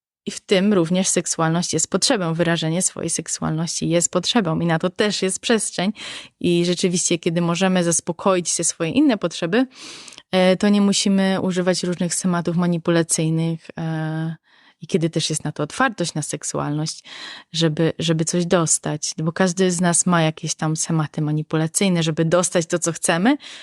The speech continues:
bo nie jesteśmy nauczeni, że jak zapytamy wprost o coś, to to dostaniemy. Em, także tak, można swoje schematy ma-,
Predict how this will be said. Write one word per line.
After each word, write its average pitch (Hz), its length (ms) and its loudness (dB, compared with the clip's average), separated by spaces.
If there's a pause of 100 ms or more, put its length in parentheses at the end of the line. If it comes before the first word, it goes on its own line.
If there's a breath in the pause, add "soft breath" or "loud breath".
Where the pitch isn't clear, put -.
(380 loud breath)
bo 175 300 2
nie 214 120 2
jesteśmy 196 360 0
nauczeni, 180 520 0
że 175 80 2
jak 170 120 0
zapytamy 165 520 -2
wprost - 720 0
o 220 120 0
coś, 262 280 2
to 196 120 0
to 175 100 -2
dostaniemy. 165 600 -2 (1300 loud breath)
Em, 180 580 4 (420 loud breath)
także 180 320 2
tak, 143 300 -8
można 170 320 2
swoje 170 380 4
schematy 165 440 0
ma-, 165 140 0